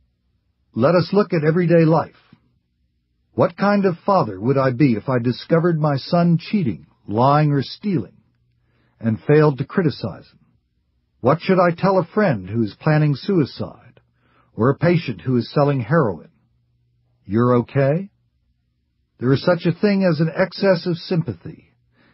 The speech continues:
an excess of tolerance, an excess of permissiveness. The fact of the matter is that we cannot lead decent lives without making judgments in general and moral judgments in particular.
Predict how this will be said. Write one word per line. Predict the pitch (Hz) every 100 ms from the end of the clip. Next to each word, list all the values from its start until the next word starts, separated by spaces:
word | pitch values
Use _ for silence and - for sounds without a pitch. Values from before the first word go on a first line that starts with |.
| -
an | 110
excess | 147 165 - 165 -
of | 156
tolerance, | - - 131 - - _ - - _ _ _ _ _ -
an | 117 139
excess | 160 - 156 139 147
of | 120 -
permissiveness. | 143 147 - - - - - _ _ _ _ _ _ _ _ _ _ _ _ -
The | 208
fact | 175 196 -
of | 226
the | 202
matter | 147 95 80 87 _
is | 127 123
that | 151
we | 139 127
cannot | - 175 220 208 165
lead | 180 190 147
decent | 170 185 180 170
lives | 143 117 87 71 76 85 117
without | 110 143 160
making | 160 165 160 143
judgments | 113 165 147 101 82 - -
in | 120 104
general | 92 139 165 185 175
and | 117 98
moral | 113 147 156 135
judgments | 131 139 127 147 -
in | 147 143
particular. | 165 - 151 - -